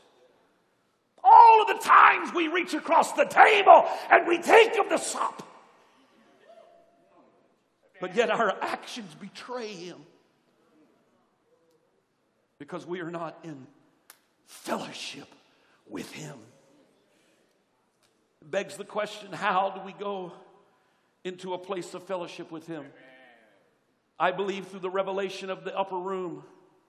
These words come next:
the way that you and I are in fellowship or friendship with Christ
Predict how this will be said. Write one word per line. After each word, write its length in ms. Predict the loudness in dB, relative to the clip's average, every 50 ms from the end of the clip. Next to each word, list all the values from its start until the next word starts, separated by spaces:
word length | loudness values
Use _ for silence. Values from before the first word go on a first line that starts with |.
| _ _ _ _ _ _ _ _ _ _ _ _ _ _ -12
the 80 | -10
way 220 | -6 -4 -4 -4 -4
that 180 | -6 -8 -12
you 160 | -10 -10 -8
and 80 | -6 -4
I 240 | -2 -2 -2 -2 -4
are 180 | -4 -6 -6
in 140 | -8 -10 -14
fellowship 560 | -14 -12 -8 -8 -6 -6 -8 -10 -12 -12 -12 -12
or 80 | -12 -14
friendship 600 | -14 -14 -14 -12 -12 -12 -12 -12 -14 -14 -14 -14
with 160 | -16 -18 -16
Christ 400 | -12 -10 -8 -8 -8 -10 -16